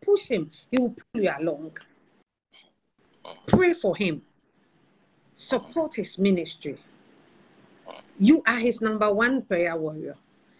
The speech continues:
You are his number one cheerleader. Wherever my husband goes, he says this. He says, "I'm his worst critic and I'm his best encourager."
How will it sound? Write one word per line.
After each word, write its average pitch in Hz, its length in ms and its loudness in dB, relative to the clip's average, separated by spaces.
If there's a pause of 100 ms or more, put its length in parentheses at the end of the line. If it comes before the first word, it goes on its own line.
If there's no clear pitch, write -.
(100)
You 214 180 4
are 190 40 -2
his 196 280 -2
number 190 280 0
one 220 220 0
cheerleader. 160 600 -2 (680)
Wherever 233 460 4
my 180 140 -6
husband 175 480 -6
goes, 165 200 -6
he 175 120 -4
says 202 360 4
this. 165 220 -6 (260)
He 202 120 4
says, 262 240 4
"I'm 175 180 -4
his 165 220 -4
worst 196 420 -2
critic 175 460 -6
and 165 120 -8
I'm 156 160 -6
his 156 220 -6
best 190 460 2 (260)
encourager." 160 640 0